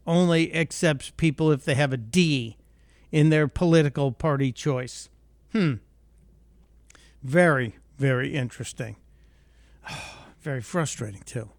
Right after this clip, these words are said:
All right, um, Lauren Fix, the car coach, is joining us. We will talk to her. We'll talk electric buses. We'll talk that.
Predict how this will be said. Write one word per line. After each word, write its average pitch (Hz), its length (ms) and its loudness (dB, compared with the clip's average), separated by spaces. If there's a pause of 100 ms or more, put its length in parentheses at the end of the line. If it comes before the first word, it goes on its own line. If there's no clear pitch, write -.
(400)
All 170 100 6
right, 175 260 6
um, 165 300 4
Lauren 220 280 6
Fix, - 260 0
the 175 80 -2
car 185 280 4
coach, 180 320 4
is 151 180 -2
joining 165 380 4
us. 156 200 -2
We 165 140 4
will 160 140 2
talk 151 300 2
to 143 100 2
her. 143 220 2
We'll 143 180 0
talk 147 260 0
electric 143 540 -2
buses. 143 440 -4
We'll 135 140 -2
talk 135 320 -2
that. 147 300 -2